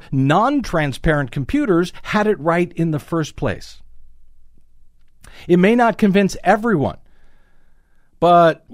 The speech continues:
some folks are too far gone to reach. But if you really want to restore confidency in our democracy, Mister Lehman and VoteBeat and Alex Wagner, one way to start is to help the skeptics see for themselves that they were wrong.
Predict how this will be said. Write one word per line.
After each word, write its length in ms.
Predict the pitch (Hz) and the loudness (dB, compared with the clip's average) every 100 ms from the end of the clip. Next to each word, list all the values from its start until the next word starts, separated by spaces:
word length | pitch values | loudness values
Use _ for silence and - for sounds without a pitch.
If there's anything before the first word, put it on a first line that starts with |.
| 233 | -12
some 320 | 139 220 226 | 0 2 4
folks 260 | 208 185 185 | 2 0 -2
are 80 | |
too 260 | - - 208 | -2 0 -2
far 300 | - 185 170 | 2 2 2
gone 360 | 147 165 170 151 | 0 -2 -2 -2
to 120 | 143 | -2
reach. 320 | 156 147 95 | -2 -2 0
But 140 | 147 | 2
if 100 | 139 | 2
you 80 | 135 | 0
really 400 | 123 175 349 359 | -4 -2 0 2
want 300 | 302 269 226 | 2 0 0
to 100 | 240 | -4
restore 420 | 226 196 - 220 | -4 -4 0 0
confidency 800 | 202 - 208 214 190 156 131 156 143 | 0 -2 -2 0 0 -2 -2 -2 -2
in 280 | 147 139 | 0 0
our 240 | 131 135 123 | 0 0 0
democracy, 720 | 143 127 269 311 302 - 262 | 2 2 2 2 -2 -4 -2
Mister 320 | 190 117 110 | -2 -2 -6
Lehman 480 | 104 240 330 330 320 | -4 -2 -2 -2 -4
and 340 | 139 120 101 | -4 -4 -2
VoteBeat 480 | 98 214 202 302 285 - | -2 -2 -2 -4 -4 -4
and 160 | 135 | -4
Alex 360 | 120 113 101 - | -4 -4 -4 -4
Wagner, 460 | 165 226 208 220 | 0 0 0 0
one 320 | 180 131 254 226 | 0 0 0 0
way 140 | 208 | 0
to 80 | 185 | -2
start 440 | - 240 208 190 | -4 0 2 0
is 120 | 143 - | -4 -6
to 100 | 120 | -4
help 380 | - 208 - - - | 0 0 0 -8 -6
the 100 | 196 | -6
skeptics 640 | - 208 196 - 170 - - | -4 -4 -4 -4 -8 -8 -18
see 400 | - - 226 254 | -16 -4 -2 -2
for 200 | 226 226 | -2 -2
themselves 640 | 214 214 - 247 202 165 123 | 0 -2 -2 0 2 0 -2
that 240 | 175 196 | -2 -2
they 300 | 127 135 165 | -4 -2 0
were 340 | 160 117 151 147 | 0 0 -2 -2
wrong. 580 | 107 131 131 113 73 | -4 -2 0 0 -4